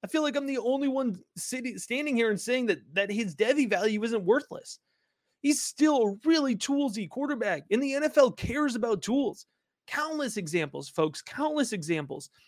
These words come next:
of quarterbacks that are taken based on their tools in the N F L.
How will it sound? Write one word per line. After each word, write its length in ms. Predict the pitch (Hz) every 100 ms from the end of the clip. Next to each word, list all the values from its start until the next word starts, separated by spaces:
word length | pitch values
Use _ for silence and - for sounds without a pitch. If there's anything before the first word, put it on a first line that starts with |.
| _ _ -
of 140 | 214 -
quarterbacks 480 | 269 277 254 240 233
that 140 | 240
are 40 |
taken 300 | 214 240 208
based 260 | 196 226 214
on 80 | 220
their 140 | 180
tools 360 | 151 247 240 196
in 60 |
the 120 | 190 196
N 80 |
F 140 | 180 208
L. 180 | 196